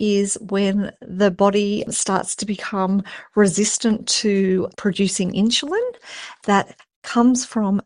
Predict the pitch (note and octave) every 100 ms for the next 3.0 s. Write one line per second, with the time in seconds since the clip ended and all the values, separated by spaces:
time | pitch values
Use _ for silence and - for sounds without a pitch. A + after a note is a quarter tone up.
0 | - F#3+ - A#3 A3+ A3+ A3+ - - G3
1 | - F#3+ - - F3 - F#3 - F#3+ F3+
2 | - F#3+ - G#3 C4 - F#4+ G#4+ -